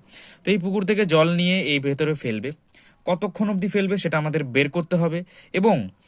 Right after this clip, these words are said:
এর ভেতরে জল ফেলতে ফেলতে বলছে সতেরো ডেসিমিটার হাইট পর্যন্ত জল ভর্তি করে ফেলেছে। এইটুকু হাইটেরকে আমরা ধরবো সতেরো ডেসিমিটার। তো এই সতেরো ডেসিমিটার হাইটের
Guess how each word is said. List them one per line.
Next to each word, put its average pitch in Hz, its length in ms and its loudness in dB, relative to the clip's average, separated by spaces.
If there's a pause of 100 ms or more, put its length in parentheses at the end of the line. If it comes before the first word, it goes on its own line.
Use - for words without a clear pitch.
(180)
এর 180 160 2
ভেতরে 220 240 2
জল 180 180 4
ফেলতে 180 300 2
ফেলতে 190 340 0
বলছে 170 340 0 (100)
সতেরো 180 520 0
ডেসিমিটার 185 540 2
হাইট 151 380 0
পর্যন্ত 151 400 -4
জল 139 220 0
ভর্তি 123 260 -10
করে 120 200 -4
ফেলেছে। 98 320 -10 (380)
এইটুকু 143 360 0
হাইটেরকে 156 640 -2 (280)
আমরা 127 220 -2
ধরবো 131 260 -4
সতেরো 147 380 -6 (320)
ডেসিমিটার। 120 880 -8 (560)
তো - 60 -20
এই 208 60 4
সতেরো 190 440 2
ডেসিমিটার 196 580 0
হাইটের 156 540 0